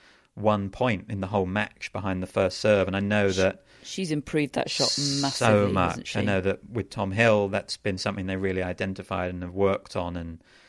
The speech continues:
Speaker 1: it's a weapon for her now, where it used to be a bit of a weakness. And on the other hand, Swiatek's serve did look quite vulnerable. Certainly the second serve, quite a lot of double faults. She, she didn't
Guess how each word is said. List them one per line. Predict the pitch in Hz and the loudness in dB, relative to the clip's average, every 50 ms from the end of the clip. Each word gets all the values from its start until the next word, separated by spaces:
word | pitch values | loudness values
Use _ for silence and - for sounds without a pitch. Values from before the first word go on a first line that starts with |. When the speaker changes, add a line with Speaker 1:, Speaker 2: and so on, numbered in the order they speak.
| _ _ _ _ | _ _ _ _
Speaker 1:
it's | - - | -8 -6
a | 156 | -4
weapon | 107 95 101 113 - 214 160 107 | -2 -2 -2 2 2 2 2 2
for | - 104 90 | 0 -2 -2
her | 87 90 | 0 -2
now, | 87 87 85 85 85 87 | -4 -4 -4 -4 -4 -2
where | 90 95 98 | -2 -2 -2
it | - | -2
used | 107 117 120 - - | -2 -4 -4 -4 -6
to | - 95 | -6 -2
be | - 107 101 98 98 98 98 98 - _ _ _ _ _ | 0 0 2 0 0 -2 -4 -8 -12 _ _ _ _ _
a | - | -4
bit | 123 | -2
of | 120 107 | 0 2
a | 104 | 4
weakness. | 101 113 - - - - 104 - - - - | 4 4 2 2 -2 -8 -8 -8 -10 -6 -2
And | - 113 107 101 98 95 95 95 - _ _ _ _ _ _ _ _ | -2 0 0 0 0 -2 -2 -4 -8 _ _ _ _ _ _ _ _
on | - 104 | -4 -2
the | 95 104 | 0 0
other | 113 110 104 | 2 2 0
hand, | 101 104 104 107 107 107 104 | 0 0 0 0 -2 -4 -6
Swiatek's | - - - 110 110 127 - - 104 - - - | -8 -4 -2 0 0 0 0 -4 -6 -6 -6 -4
serve | - 110 95 92 92 90 - - | -2 0 0 0 0 -2 -4 -4
did | - 104 101 - | -4 -4 -2 0
look | 107 101 98 - - - - - _ - - _ _ _ _ | 0 0 0 -2 -6 -18 -20 -20 _ -20 -20 _ _ _ _
quite | - - 107 104 | -2 -2 -2 2
vulnerable. | 110 123 120 120 110 98 - - 90 85 87 - | 4 4 4 4 4 2 0 0 -2 -4 -6 -6
Certainly | - - 110 104 104 92 | -4 -2 -2 -2 -2 -4
the | 98 92 | -4 -2
second | - 107 101 - 104 101 | -2 -2 -4 -4 -6 -6
serve, | - - 90 87 87 | -2 0 0 0 0
quite | - - 101 | -2 -2 -2
a | 95 | 0
lot | 95 95 95 | 0 0 -2
of | 92 | 0
double | - 101 92 98 92 | -2 0 0 0 -2
faults. | - - - 101 98 98 - - - | 0 2 4 4 4 2 -2 -8 -12
She, | - - - | -14 -14 -14
she | - - - 101 | -10 -10 -8 -6
didn't | 101 98 98 95 | -4 -4 -6 -6